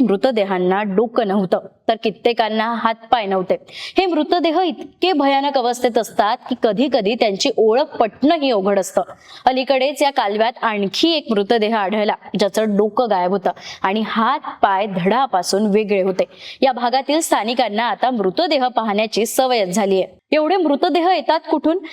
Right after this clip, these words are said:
या गुढतेचं उत्तर म्हणजे मुनक कालवा. हरियाणातील कर्नाल येथून उगम पावणारा हा कालवा एकशे दोन किलोमीटर लांबीचा आहे. या एकशे दोन किलोमीटर अंतरात वाटेत कुठेही सुरक्षा नाही, प्रतिबंध नाही किंवा देखरेख नाही.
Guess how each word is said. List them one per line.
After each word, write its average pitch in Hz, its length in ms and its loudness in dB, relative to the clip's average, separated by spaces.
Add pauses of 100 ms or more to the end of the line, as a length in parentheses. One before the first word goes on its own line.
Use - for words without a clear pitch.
(140)
या 330 80 2
गुढतेचं 339 580 0
उत्तर 339 420 -2
म्हणजे 226 380 0
मुनक 269 280 4 (160)
कालवा. 202 320 4 (260)
हरियाणातील 240 680 0
कर्नाल 254 500 0
येथून 294 260 2
उगम 226 260 2
पावणारा 220 520 0
हा 220 320 0
कालवा 196 380 2 (300)
एकशे - 340 0
दोन 285 460 2
किलोमीटर 262 600 0
लांबीचा 202 440 0
आहे. 202 160 -2 (340)
या 262 100 2
एकशे 240 260 -2
दोन 254 260 0
किलोमीटर 269 460 2
अंतरात 262 420 0
वाटेत 247 280 0 (140)
कुठेही 320 420 2
सुरक्षा 214 420 0
नाही, 202 200 -2 (300)
प्रतिबंध 294 500 2
नाही 269 320 0
किंवा 247 280 0
देखरेख 233 520 0
नाही. 208 340 0